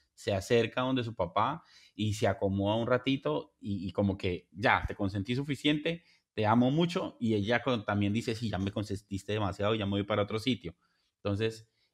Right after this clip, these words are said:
ese lazo es, es invaluable y genera, eh, un momento de liberación de tensión. Yo cre-, yo, yo siempre he dicho que esa es la diferencia.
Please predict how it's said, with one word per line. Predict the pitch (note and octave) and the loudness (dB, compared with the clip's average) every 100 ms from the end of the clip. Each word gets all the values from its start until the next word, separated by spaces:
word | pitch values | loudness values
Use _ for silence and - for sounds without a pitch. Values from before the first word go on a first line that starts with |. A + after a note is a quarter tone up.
| - | -4
ese | B2 D3 | -2 2
lazo | D3 D3+ D3 F3 G#3+ - _ _ _ _ | 8 8 6 -2 -6 -10 _ _ _ _
es, | G#2+ A2 G#2+ - _ _ | -6 -4 -6 -16 _ _
es | A2 G#2+ G#2 - | -8 -8 -4 2
invaluable | B2+ A#2+ G2 G#2+ A2+ A#2+ C#3 - _ _ _ - | 4 6 6 6 4 2 -4 -8 _ _ _ -4
y | A#2+ | -2
genera, | - G#2 G2+ A#2 A2+ A#2 A#2 - - | 0 0 2 2 2 0 -2 -6 -6
eh, | G2+ F#2 F2 E2+ E2+ _ _ _ _ _ - | -4 -2 -4 -6 -10 _ _ _ _ _ -2
un | A#2 A#2+ | 2 2
momento | B2 B2+ B2+ B2 B2+ B2 | 2 2 0 0 2 2
de | A#2 | 2
liberación | G#2+ F#2+ F2+ G2+ F2+ | 2 0 -2 -4 -4
de | G2 | -4
tensión. | G2+ E2+ F2+ E2 D#2 _ _ _ | -6 -8 -6 -8 -10 _ _ _
Yo | - F2+ F#2 | -10 -6 -4
cre-, | - A#2+ A2+ C2 E2 | 0 2 2 -2 -6
yo, | G2 F#2 F#2+ | -4 -4 -6
yo | G2 G2+ | -6 -4
siempre | B2 A#2 B2 | -2 -4 -4
he | |
dicho | A#2+ A#2+ A#2 | -4 -6 -8
que | A2 F#2 | -6 -4
esa | G2+ | -4
es | G2+ | -4
la | G2 | -4
diferencia. | G2 F2+ D#2 | -6 -10 -12